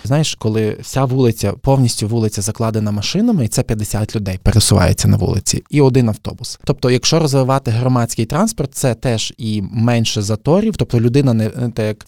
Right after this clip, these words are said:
згадана вже мною ця жінка, з якою ми все ж таки потім дуже гарно говорили у поїзді,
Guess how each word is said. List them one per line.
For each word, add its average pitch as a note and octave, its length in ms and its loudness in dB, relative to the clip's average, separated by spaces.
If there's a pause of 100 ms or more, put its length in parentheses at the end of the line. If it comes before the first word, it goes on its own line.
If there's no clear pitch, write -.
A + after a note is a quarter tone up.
згадана G#2+ 460 0
вже G#2 140 0
мною G2+ 280 2
ця F#2+ 300 0
жінка, G2+ 300 2
з F#2+ 60 -2
якою G2 300 2
ми G2 100 2
все - 140 -2
ж - 80 -4
таки G#2+ 140 -4
потім G#2 220 0
дуже G2+ 200 2
гарно G2 240 2
говорили G2+ 420 2
у G#2 280 2
поїзді, B2+ 480 2